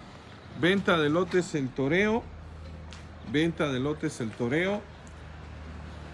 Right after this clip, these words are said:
Con facilidades de pago. Y además de las facilidades de pago, déjame decirte que tienen, este, de alguna manera esta parte de, de decir que es, eh,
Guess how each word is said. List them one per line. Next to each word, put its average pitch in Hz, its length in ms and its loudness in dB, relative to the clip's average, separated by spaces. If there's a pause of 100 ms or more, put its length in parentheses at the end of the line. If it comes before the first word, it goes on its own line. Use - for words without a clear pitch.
(440)
Con 190 200 4
facilidades 147 720 2
de 143 80 4
pago. 196 360 2
Y 196 60 4
además 190 320 2
de 269 80 2
las 220 180 2
facilidades 175 600 2
de 170 100 2
pago, 185 380 0
déjame 175 300 0
decirte 160 580 0 (580)
que 131 140 4
tienen, 170 640 6
este, 117 880 2 (640)
de 123 120 2
alguna 147 360 6
manera 151 560 6
esta 143 300 0
parte 160 500 2
de, 120 340 0 (1400)
de 135 140 6
decir 170 420 4
que 151 360 2
es, - 340 -2
eh, 127 580 2